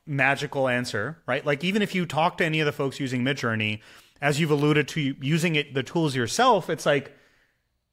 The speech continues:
there is a art and science of, like, learning how to talk to these models, right? Like,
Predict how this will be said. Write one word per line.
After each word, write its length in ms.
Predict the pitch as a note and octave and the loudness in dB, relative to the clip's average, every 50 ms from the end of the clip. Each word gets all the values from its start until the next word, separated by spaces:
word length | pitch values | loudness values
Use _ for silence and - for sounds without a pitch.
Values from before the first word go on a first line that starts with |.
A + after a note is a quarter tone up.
| _ _ _ _ _ _ | _ _ _ _ _ _
there 220 | _ E3+ E3+ E3+ E3+ | _ 2 2 4 2
is 140 | E3+ D3 E3 | 2 2 2
a 180 | F3 D#3 D#3 E3 | 0 0 0 2
art 320 | D3+ F3 G#3+ A3+ A#3 A3+ | 4 6 6 6 6 6
and 180 | - F3 E3+ D#3 | 2 0 0 0
science 640 | - - E3 E3+ F3+ F3+ D#3+ C#3 B2 - - - - | 0 2 2 2 2 2 0 -2 -4 -6 -8 -10 -8
of, 260 | - D3+ C#3+ C3 C3+ | -2 -2 0 0 2
like, 320 | C#3 C#3+ C3+ C3+ C3 - | 2 2 2 2 0 -2
learning 340 | B2 C#3+ D3+ D#3+ D#3+ D#3+ D#3+ | -2 2 2 2 2 2 0
how 180 | C#3+ C3+ D3 C#3+ | 0 0 0 2
to 120 | C#3 B2+ | 2 0
talk 340 | - - D#3 D3+ D#3 D3+ - | 0 2 4 4 4 4 2
to 80 | - D3+ | -2 -2
these 220 | C3+ C3 B2 A2 | -2 -2 -2 -2
models, 480 | A#2+ A#2 A#2 A2+ A2+ G#2+ G2+ G2 G2 - | -2 -2 -2 -2 -2 -2 -4 -6 -4 -2
right? 320 | D#3 D3 D3 D3 D3+ D3 | 0 2 2 2 2 0
Like, 420 | C#3+ C#3 C3 B2+ B2+ B2 - - | 0 0 2 2 2 0 -4 -10